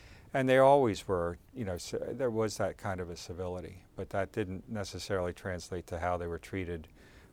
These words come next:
by the British, who still thought of them as rebels or in a lot of cases just outright pirates.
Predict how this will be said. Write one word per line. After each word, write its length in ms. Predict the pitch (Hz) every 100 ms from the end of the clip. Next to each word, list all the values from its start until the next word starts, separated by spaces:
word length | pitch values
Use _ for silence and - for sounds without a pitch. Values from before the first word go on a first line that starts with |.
| -
by 160 | 95
the 100 | 82
British, 480 | 78 104 107 101 -
who 140 | 87 80
still 320 | - 92 90
thought 300 | - 90 85
of 60 |
them 200 | 85 85 82
as 380 | 76 - - - - - - - - -
rebels 540 | 107 107 107 104 98
or 200 | 95 85
in 180 | 85 82
a 80 | 95
lot 180 | 90 101
of 80 |
cases 340 | - 85 90 82
just 240 | 90 -
outright 340 | 90 85 85 -
pirates. 520 | 92 98 73 -